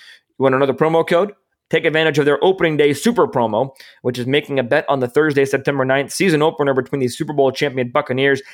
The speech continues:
and the Dallas Cowboys. And if you lose, your wager will be refunded for twenty-five dollars for new customers only when signing up with the promo code N F L one hundred. Promo codes galore, deals galore. BetOnline is the fastest and easiest way to bet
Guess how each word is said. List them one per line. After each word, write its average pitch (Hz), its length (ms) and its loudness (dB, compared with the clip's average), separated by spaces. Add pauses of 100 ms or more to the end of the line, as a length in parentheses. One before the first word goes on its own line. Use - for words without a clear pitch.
(220)
and 196 180 0
the 175 40 2
Dallas 143 280 2
Cowboys. 143 480 0 (360)
And 147 100 4
if 139 140 0
you 139 80 6
lose, 226 400 0 (340)
your 160 400 2
wager 185 260 2
will 175 80 2
be 151 140 2
refunded 156 460 0
for 151 120 -4
twenty-five 160 520 -2
dollars 143 380 0 (200)
for 220 280 4
new 175 140 2
customers 139 540 -2
only 160 280 2
when 123 180 0
signing 143 340 -2
up 139 160 -2
with 131 180 -4
the 113 80 -14
promo 139 320 0
code 127 280 2 (120)
N 131 160 0
F 131 220 0
L 113 220 2
one 110 160 -4
hundred. 131 420 -2 (400)
Promo 135 220 0
codes 127 240 2
galore, 123 580 2
deals 123 300 0
galore. 113 420 0 (240)
BetOnline 151 400 2
is 131 100 0
the 131 120 0
fastest 139 420 -2
and 131 220 -2
easiest 160 340 0
way 147 160 4
to 139 80 4
bet 143 300 -2